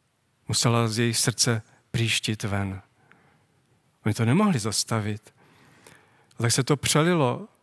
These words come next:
do touhy, do učení. Vzdělávat se, mít radost z poznání pravdy.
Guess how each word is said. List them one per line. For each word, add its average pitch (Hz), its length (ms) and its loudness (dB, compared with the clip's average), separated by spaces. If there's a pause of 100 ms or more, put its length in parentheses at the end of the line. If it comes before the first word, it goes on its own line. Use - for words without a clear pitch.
(120)
do 117 100 -2
touhy, 143 640 -2 (140)
do 143 140 -2
učení. 127 640 -4 (1800)
Vzdělávat 135 640 0
se, 110 300 0 (960)
mít 123 180 2
radost 131 340 2
z - 160 2
poznání 139 580 4
pravdy. 139 560 -2